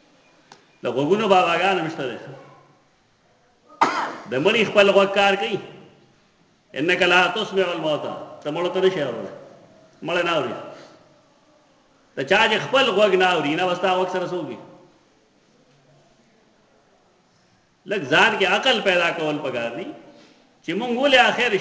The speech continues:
شرک په لار باندې روان یو؟ غوږ بې سببه ښه کول.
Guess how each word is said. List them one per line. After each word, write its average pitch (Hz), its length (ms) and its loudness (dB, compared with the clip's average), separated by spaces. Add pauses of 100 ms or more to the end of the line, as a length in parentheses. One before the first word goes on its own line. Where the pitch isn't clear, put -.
شرک 220 260 -2
په 190 80 -2
لار 180 220 -2
باندې 160 280 -6
روان 131 240 -4
یو؟ 98 120 -12 (2500)
غوږ 156 400 2 (120)
بې 220 140 2
سببه 190 380 -2
ښه 175 140 -6 (340)
کول. 120 260 -8